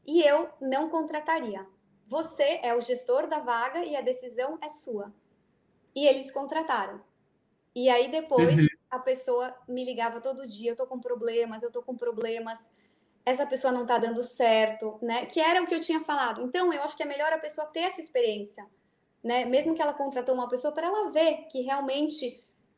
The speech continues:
Speaker 1: a gente não tá, não é o R H que tá lá pra falar não, não, não, não. Se é uma coisa antiética, uma coisa ilegal, o R H não vai deixar fazer, logicamente.
Speaker 2: Sim.
Speaker 1: Mas o R H, ele tem que virar uma influência,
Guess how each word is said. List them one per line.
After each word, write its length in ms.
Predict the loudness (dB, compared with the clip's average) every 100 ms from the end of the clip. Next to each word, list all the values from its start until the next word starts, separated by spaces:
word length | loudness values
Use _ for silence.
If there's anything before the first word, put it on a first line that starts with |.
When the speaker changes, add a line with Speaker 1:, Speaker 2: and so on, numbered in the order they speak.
| _
Speaker 1:
a 80 | 4
gente 200 | 4 6
não 140 | 4
tá, 160 | 4 0
não 140 | 0
é 100 | -2
o 60 | 0
R 160 | 0 0
H 260 | 0 -2
que 100 | -2
tá 80 | -4
lá 120 | -2
pra 140 | -2 -4
falar 280 | -2 -2 -2
não, 220 | 0 0
não, 220 | 0 -2
não, 180 | -2 -2
não. 260 | -4 -6 -14 _ _
Se 160 | 0 2
é 40 |
uma 140 | 2 2
coisa 220 | 2 2
antiética, 760 | -2 -2 0 0 0 -4 -8 -8
uma 140 | -6
coisa 200 | -4 -2
ilegal, 640 | -2 -2 -2 -2 -2 -8 _ _ _
o 140 | -2
R 120 | 0
H 180 | -2 -4
não 100 | -4
vai 140 | -2 0
deixar 240 | 0 0
fazer, 520 | -4 -2 0 -2 -6 _ _ _
logicamente. 720 | -4 -4 -4 -2 0 0 -4 4
Speaker 2:
Sim. 220 | 10 10 8 -2
Speaker 1:
Mas 160 | -2
o 60 | 0
R 140 | 0
H, 460 | -2 0 2 4 4
ele 120 | 4 0 _
tem 100 | 0
que 100 | 0 0
virar 360 | -2 2 4
uma 140 | 4 2
influência, 800 | -2 2 4 4 0 -6 -8